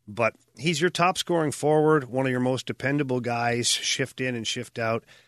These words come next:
He's the, uh, the bake to your shake, which is Ryan O'Reilly. And we saw that Ryan O'Reilly, as great as he is, he's even better when he's with David Perron.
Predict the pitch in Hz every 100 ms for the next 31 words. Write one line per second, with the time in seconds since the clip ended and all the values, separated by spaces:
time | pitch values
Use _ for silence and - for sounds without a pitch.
0 | _ - 131 123 - 123 117 117 113 110
1 | 123 113 139 147 - 135 123 120 - 127
2 | 131 120 120 - 123 117 - - 120 120
3 | 123 123 117 117 120 120 123 120 _ _
4 | _ _ _ - 117 117 117 117 135 135
5 | 131 113 123 123 113 117 120 113 - 120
6 | 120 113 104 117 143 131 117 - - 113
7 | 107 123 117 107 113 120 120 110 110 110
8 | 110 117 113 107 - 101 110 117 120